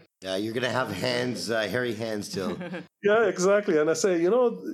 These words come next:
Speaker 3: there's a, there's another Israeli student in the class. She had a different, uh, family name." She said, "Raya Lev." She said, "Oh, yeah, she's an amazing student." "Yeah, you know, she's my wife.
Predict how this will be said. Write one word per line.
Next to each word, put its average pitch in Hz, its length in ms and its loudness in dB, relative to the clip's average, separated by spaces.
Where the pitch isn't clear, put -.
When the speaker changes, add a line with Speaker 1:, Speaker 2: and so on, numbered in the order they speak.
Speaker 3:
there's 151 220 2
a, 139 120 4
there's 139 220 2
another 156 440 4
Israeli 147 320 2
student 156 300 0
in 120 40 -2
the 113 100 2
class. 123 300 2
She 123 80 2
had 113 100 2
a 110 60 -2
different, 117 400 -2
uh, 107 180 0
family 135 320 0
name." 110 260 0
She 127 120 -12
said, 110 200 0
"Raya 123 240 0
Lev." 123 200 0
She 123 80 -12
said, 123 220 -2
"Oh, 170 120 2
yeah, 277 280 2
she's 294 240 0
an 147 80 2
amazing 160 300 2
student." 104 340 -2
"Yeah, 139 200 0
you 127 80 2
know, 170 180 0
she's 147 240 -2
my 120 60 2
wife. 107 380 -2